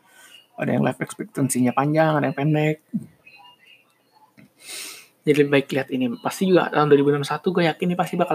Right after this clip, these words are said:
ada berita yang mengatakan komet Halley akan kembali mengorbit. Setelah, apa? Setelah kemba-, setelah terakhir kali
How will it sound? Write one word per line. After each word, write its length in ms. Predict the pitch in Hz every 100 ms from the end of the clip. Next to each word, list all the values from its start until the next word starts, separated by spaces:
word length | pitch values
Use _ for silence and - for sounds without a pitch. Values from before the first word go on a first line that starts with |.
| 147
ada 160 | 147 151
berita 340 | 151 147 147
yang 160 | 143 143
mengatakan 560 | 139 135 139 165 165 165
komet 260 | - 156 151
Halley 400 | - 156 160 165
akan 400 | 160 - 160 151
kembali 320 | 156 151 156
mengorbit. 480 | 147 147 160 139 - - - _ _ _ _ _ _ _
Setelah, 480 | - 151 - 165 156 - - - - _ _ _ _ _ 175
apa? 320 | 175 190 - _ - - _ _ _ - - _ _
Setelah 400 | - 151 - 156
kemba-, 400 | 147 151 151 - - _ _ _
setelah 240 | - - 151
terakhir 240 | 151 147 160
kali 160 | 156